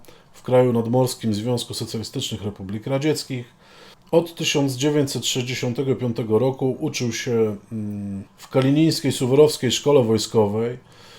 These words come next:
Potem został, e, przyjęty do Kijowskiej Wyższej Ogólnowojskowej Szkoły Dowódczej imienia Frunzego, a w tysiąc dziewięćset sześćdziesiątym siódmym roku ukończył tą szkołę i otrzymał stopień podporucznika wojsk pancernych.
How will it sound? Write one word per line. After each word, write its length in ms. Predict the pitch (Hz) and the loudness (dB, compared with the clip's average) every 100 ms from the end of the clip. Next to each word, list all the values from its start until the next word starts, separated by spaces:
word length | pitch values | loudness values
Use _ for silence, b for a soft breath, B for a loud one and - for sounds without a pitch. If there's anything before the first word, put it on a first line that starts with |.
| B _ | B _
Potem 380 | 139 151 151 123 | 6 6 6 4
został, 600 | 127 - 131 120 110 107 - - | 0 0 0 0 0 -4 -10 -10
e, 440 | 113 107 104 98 95 | -8 -6 -6 -8 -6
przyjęty 560 | - 131 139 131 120 | -2 0 0 -2 -4
do 220 | 107 113 | 2 2
Kijowskiej 640 | 110 - 135 143 - - 131 | 2 0 2 2 0 -4 -4
Wyższej 420 | 104 131 - 135 | 0 0 0 2
Ogólnowojskowej 760 | 120 123 123 113 120 - 143 120 | 2 2 0 0 -2 -2 -2 -2
Szkoły 300 | - 139 123 | 0 0 2
Dowódczej 560 | 110 120 123 - 107 | 0 0 -2 -4 -4
imienia 300 | 104 110 107 | -2 -2 -4
Frunzego, 640 | 98 127 123 113 107 95 101 | -4 -2 0 2 2 0 -2
a 40 | 139 | -2
w 60 | |
tysiąc 360 | - 190 170 147 | -2 0 0 2
dziewięćset 500 | 139 156 156 - 135 | 2 2 2 0 0
sześćdziesiątym 600 | - 131 127 147 127 131 | 0 -2 -2 -4 -4 -4
siódmym 360 | - 131 123 127 | -4 -2 0 2
roku 300 | 123 95 95 | 0 -2 -2
ukończył 440 | 143 147 147 143 | 2 2 2 -4
tą 160 | 139 123 | -4 -6
szkołę 400 | - 139 127 139 | -2 0 2 0
i 60 | |
otrzymał 440 | 175 170 156 143 127 | -2 -2 -2 -2 -2
stopień 360 | 127 123 123 - | -4 -4 -4 -2
podporucznika 840 | 170 170 147 117 - 120 117 110 107 B B B - | -2 0 -2 -2 -4 -6 -4 -6 -8 B B B -10
wojsk 440 | 104 120 113 - | 0 2 0 -6
pancernych. 760 | - 120 113 127 113 92 80 | -6 -4 0 2 2 0 -10